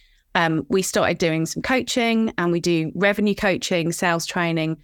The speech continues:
for lots of really big companies, medium-sized companies, and small founder-based companies. Um, and that was four years ago, and it sort of take me to some very different places. So that's a little bit about my story and sort of how I've got to here.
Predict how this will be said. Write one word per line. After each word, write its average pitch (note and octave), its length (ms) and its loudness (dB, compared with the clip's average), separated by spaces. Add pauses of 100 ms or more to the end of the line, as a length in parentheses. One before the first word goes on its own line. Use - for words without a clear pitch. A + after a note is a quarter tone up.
(240)
for F#3+ 120 0
lots F#3 220 2
of F3+ 80 -4
really C4 260 2
big A#3 160 2
companies, F#3 760 0
medium-sized E3 500 0
companies, D#3 580 -2
and D#3 240 0
small D#3+ 400 0
founder-based D3 720 -2 (380)
companies. C#3+ 640 0 (100)
Um, D3+ 420 -2 (280)
and F#3 100 2
that F#3+ 80 2
was D3 140 -4
four F#3 160 0
years F#3 280 2
ago, C3+ 340 -2 (120)
and D3 440 -2 (140)
it - 160 -4
sort - 160 -2
of D3 80 -8
take D#3 200 -2
me D#3+ 240 0
to - 160 -4
some D#3+ 180 0
very E3+ 380 2
different E3 300 -6
places. D3+ 340 -4
So - 100 -2
that's G#3+ 200 2
a A#3+ 40 0
little F#3 180 2
bit F3 100 2
about D#3 220 0
my D#3 100 0
story D#3 560 2
and D3 120 0
sort - 180 -4
of - 20 -8
how D#3 200 2
I've D3 160 0
got - 200 -4
to D3+ 180 -6
here. C#3+ 200 0